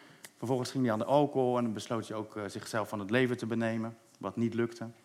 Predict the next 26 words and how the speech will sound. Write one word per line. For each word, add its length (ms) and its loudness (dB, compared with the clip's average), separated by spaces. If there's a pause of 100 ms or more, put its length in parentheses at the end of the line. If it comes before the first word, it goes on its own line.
(800)
En 120 -2
toen 140 4
kwam 180 6
hij 100 6
bij 140 10
een 80 6
afkikkliniek, 800 4 (500)
eh, 760 2
en 180 4
daar, 380 6
ehm, 640 2
waren 240 6
christenen. 540 4 (1000)
En, 360 4
eh, 340 6
die 120 2
hadden 360 2
iets 400 2
over 280 4
zich 320 2
waarvan 300 0
hij 160 2
dacht, 240 0
"Wat 200 -4
jullie 260 6
hebben, 340 2